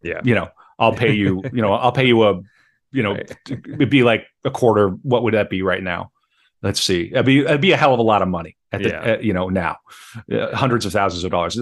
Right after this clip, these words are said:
Speaker 2: Deal." <laughs>
Speaker 1: Right,
Speaker 2: Like,
Speaker 1: right,
Speaker 2: sold.
Speaker 1: right.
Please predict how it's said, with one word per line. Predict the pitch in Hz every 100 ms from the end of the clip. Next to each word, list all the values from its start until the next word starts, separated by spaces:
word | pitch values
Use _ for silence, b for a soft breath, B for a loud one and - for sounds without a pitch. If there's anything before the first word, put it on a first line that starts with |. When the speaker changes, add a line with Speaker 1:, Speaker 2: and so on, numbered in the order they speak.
| 113 -
Speaker 2:
Deal." | 170 160 - -
<laughs> | 107 - - 180
Speaker 1:
Right, | - - 92 131 -
Speaker 2:
Like, | -
Speaker 1:
right, | 151 82
Speaker 2:
sold. | - 190
Speaker 1:
right. | 113